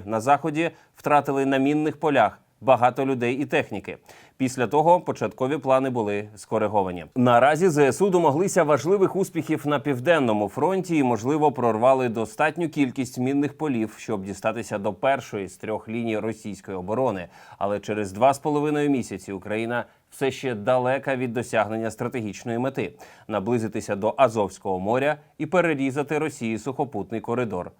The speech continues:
до Криму. В суботу росіяни вдарили по центру Чернігова балістичною ракетою, причому били по драмтеатру, коли там проводився зліт виробників дронів та навчальних шкіл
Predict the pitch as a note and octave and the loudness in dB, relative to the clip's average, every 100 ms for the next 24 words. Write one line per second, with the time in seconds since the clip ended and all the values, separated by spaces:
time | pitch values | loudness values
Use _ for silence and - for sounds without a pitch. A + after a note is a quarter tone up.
0 | _ - A2+ - G2+ D#2+ D2 _ - - | _ -6 -4 -4 -6 -6 -14 _ -20 -18
1 | - - - - - - - - - - | -16 -14 -10 -10 -8 -6 -6 -8 -12 -16
2 | - - E3 D#3 B2 A#2 C3+ C3+ C3 A#2 | -4 0 4 4 4 0 0 0 2 2
3 | A2+ C3+ B2+ B2 B2+ A2+ C3+ B2 B2 A#2+ | 4 4 4 0 -2 -2 -2 0 -2 -2
4 | B2+ B2 D3 C#3 B2+ A2 B2 B2 - C#3+ | -4 -2 -2 2 2 2 0 0 -2 -4
5 | - C#3 C3+ C3 C#3 A2 F#2+ F#2 A2 G#2 | -4 -2 0 0 0 -2 -2 -4 -4 -4
6 | B2 A#2 G#2 A#2+ A#2 A2+ A2+ A2 A2+ A2+ | -2 -2 0 -2 -2 -2 0 0 2 0
7 | G#2 B2+ C#3+ A#2 G2 G2+ G#2 G#2 G2+ G#2 | 2 4 4 2 -6 -6 -6 -4 -4 -4
8 | G#2+ A2+ G#2 - A2+ - _ - G#2+ C#3+ | -4 -4 -6 -2 -2 -2 _ -12 -6 -4
9 | C#3 B2 C3+ A#2 B2+ D#3 C3+ B2+ E3 E3 | -2 0 -2 -2 -4 -2 -2 0 0 0
10 | G#2+ - G#2 G2 F#2 B2+ B2 A2+ - - | -4 -2 -4 -4 -2 0 0 -2 -8 -6
11 | E3+ B2+ | -2 -2